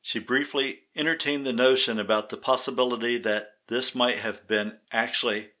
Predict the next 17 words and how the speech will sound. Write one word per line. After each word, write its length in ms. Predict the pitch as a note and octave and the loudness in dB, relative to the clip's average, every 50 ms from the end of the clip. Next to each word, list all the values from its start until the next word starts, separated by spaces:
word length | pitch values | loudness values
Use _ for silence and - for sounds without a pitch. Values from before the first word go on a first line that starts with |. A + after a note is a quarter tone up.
| _ - | _ -4
that 220 | G#2+ G#2+ G#2 - | -4 -4 -4 -2
this 300 | - C#3+ D3 C#3+ - - | 0 0 2 2 0 0
might 380 | C3+ B2 B2 B2+ C3+ C3+ - - _ _ _ _ _ _ - | 2 2 2 2 0 -2 -6 -16 _ _ _ _ _ _ -8
just 480 | - A2+ B2 D3 D#3 - - - - - - | -2 -2 -2 0 0 -2 -4 -4 -6 -12 -10
have 500 | - C#3+ D3 C3 F#2+ F2+ F#2 F#2+ - - _ _ _ _ - | -4 -2 0 0 0 -2 -6 -10 -14 -20 _ _ _ _ 0
actually 400 | A2 A2 A2 - - - B2+ A2 | 0 0 2 2 -2 0 -2 -2
been 440 | F#2+ A#2 B2+ B2 G2+ F#2+ G#2 G#2 _ _ _ _ _ _ - | -2 0 0 0 0 -2 -6 -10 _ _ _ _ _ _ -4
what 200 | G2+ G#2 G#2+ G#2 | -2 -2 0 0
it 120 | G#2+ - | -2 -4
seemed 300 | - - - A2 G#2 F#2 | -4 -2 -2 -4 -6 -6
to 60 | F#2 | -8
be. 320 | E2 - F#2 D2+ - - _ _ _ - | -10 -10 -10 -10 -10 -16 _ _ _ -6
Even 260 | C3+ C#3 - F3 D#3+ | -6 -4 -2 -2 -2
so, 320 | C#3+ - D#3+ C#3+ B2 A#2+ A#2 | 0 2 4 4 4 4 4
she 220 | A2+ - C3+ B2 | 2 0 -2 -2
dismissed 640 | B2 B2 A#2+ A#2 - - - A#2+ G#2 F2+ - - - | -6 -6 -4 -2 -2 -2 -2 -2 -2 -2 -2 -4 -4
it. 160 | F#2 F2+ - | -8 -10 -12